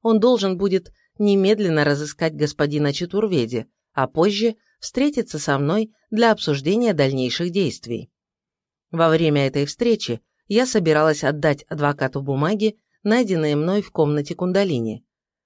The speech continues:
Затем я позвонила Тусшару Шетти. «Вот не ожидал вас снова услышать», удивился он, когда я представилась. «Я чем-то ещё могу быть вам полезен?» «Тусшар, не хотите поработать на меня?»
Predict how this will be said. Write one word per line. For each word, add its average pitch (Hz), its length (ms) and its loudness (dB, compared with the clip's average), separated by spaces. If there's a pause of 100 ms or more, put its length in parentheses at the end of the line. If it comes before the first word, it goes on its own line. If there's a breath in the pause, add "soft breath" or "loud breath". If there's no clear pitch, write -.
(200)
Затем 147 420 2
я 185 160 2
позвонила 147 560 0
Тусшару 156 560 -2
Шетти. 175 600 -4 (720)
«Вот 180 380 0
не 269 100 4
ожидал 277 520 2
вас 254 200 0
снова 254 380 4
услышать», 214 640 0 (220)
удивился 151 640 0
он, 196 160 2
когда 156 280 -2
я 135 180 2
представилась. 131 840 -6 (480)
«Я 151 440 2
чем-то 151 400 0
ещё 143 360 2
могу 262 260 2
быть 277 200 -2
вам 277 200 0
полезен?» 277 600 -2 (560)
«Тусшар, - 540 -4 (340)
не 208 160 0
хотите 240 420 -2
поработать 175 600 0
на 139 80 0
меня?» 127 380 -2